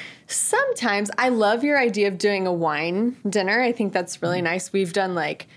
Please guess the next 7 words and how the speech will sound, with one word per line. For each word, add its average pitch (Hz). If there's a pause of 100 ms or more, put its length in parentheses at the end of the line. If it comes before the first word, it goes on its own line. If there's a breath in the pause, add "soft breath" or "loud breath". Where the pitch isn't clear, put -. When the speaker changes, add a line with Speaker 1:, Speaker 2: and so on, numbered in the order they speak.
(200 loud breath)
Speaker 1:
tequila 175
tasting 214
dinners 208
to 208
go 202
with 214
it. 226